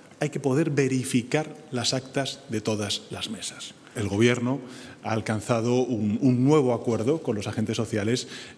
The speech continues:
en materia de pensiones y de seguridad social. Un acuerdo que va a lograr tres objetivos que me gustaría sistematizar. El primero es que mejoramos la compatibilidad de la pensión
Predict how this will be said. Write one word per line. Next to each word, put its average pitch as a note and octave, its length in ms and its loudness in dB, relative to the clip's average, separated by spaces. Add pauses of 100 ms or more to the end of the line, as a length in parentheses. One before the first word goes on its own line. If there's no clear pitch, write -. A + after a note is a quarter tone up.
(100)
en G#2+ 100 0
materia G#2+ 420 2
de G#2+ 140 0
pensiones C3 640 2 (460)
y C3 80 6
de A#2+ 100 2
seguridad G2 380 0
social. - 320 -6 (800)
Un C3 120 8
acuerdo C#3+ 600 4 (140)
que B2 140 2
va A#2 80 4
a - 20 2
lograr A#2+ 380 0
tres C#3+ 240 2
objetivos C3+ 640 0
que - 80 -2
me A2+ 100 2
gustaría A2+ 460 0
sistematizar. A#2+ 1000 -2 (240)
El A2 140 -2
primero B2+ 420 4 (1000)
es C3 160 0
que C3+ 120 2
mejoramos B2 680 0
la A#2 160 -2
compatibilidad C3 920 2 (480)
de A#2 180 2
la A2+ 160 0
pensión A2 560 0